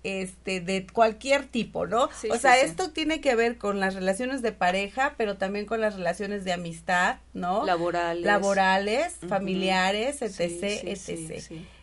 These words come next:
Speaker 1: Y tú, preciosa, hoy que nos escuchas, te invito a reflexionar qué tan lleno de relaciones tóxicas estás en tu vida, ¿no?
Speaker 2: Claro.
Speaker 1: Revisa cómo es tu relación de pareja, reli-, revisa cómo es tu relación familiar,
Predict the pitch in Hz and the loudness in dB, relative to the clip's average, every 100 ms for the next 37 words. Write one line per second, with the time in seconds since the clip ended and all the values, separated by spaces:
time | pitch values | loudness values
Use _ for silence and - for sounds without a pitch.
0 | - 226 220 311 311 302 285 254 247 247 | -12 -8 -4 -4 -2 0 0 2 0 0
1 | 254 240 220 - 220 240 220 - 196 196 | -4 -4 -6 -6 -4 -2 -4 -4 -4 -4
2 | 202 208 226 - 202 190 196 185 - 185 | -8 -4 -2 -2 -2 -4 -6 -8 -6 -2
3 | 175 185 - - - - - 349 - 294 | -2 -4 -8 -20 -20 -8 -2 -2 2 4
4 | 277 240 214 277 294 311 349 294 233 - | 6 4 4 6 6 4 2 2 0 -4
5 | - - 208 202 202 208 240 254 - 226 | -18 -12 -6 -2 -2 -2 -4 -6 -4 -4
6 | 226 240 226 220 190 - 185 190 185 185 | -4 -8 -6 -6 -8 -8 -8 -8 -8 -10
7 | 170 - - - - - 180 180 233 226 | -12 -16 -20 -20 -20 -12 -6 -4 -6 -8
8 | 185 - 214 214 254 285 269 240 233 226 | -16 0 4 4 2 -4 -2 -2 0 2
9 | 220 214 214 220 226 202 180 170 170 185 | 2 4 2 0 -4 -2 -2 -2 -4 -6
10 | 180 170 165 165 180 185 202 208 220 202 | -6 -6 -2 0 -2 -4 -4 -2 -2 -4
11 | 180 185 - 170 180 180 185 185 185 185 | -8 -12 -16 -8 -8 -6 -8 -10 -6 -6
12 | 180 180 175 165 165 165 175 180 175 175 | -6 -8 -8 -6 -6 -6 -10 -8 -8 -6
13 | 180 185 185 190 214 | -4 0 2 0 -2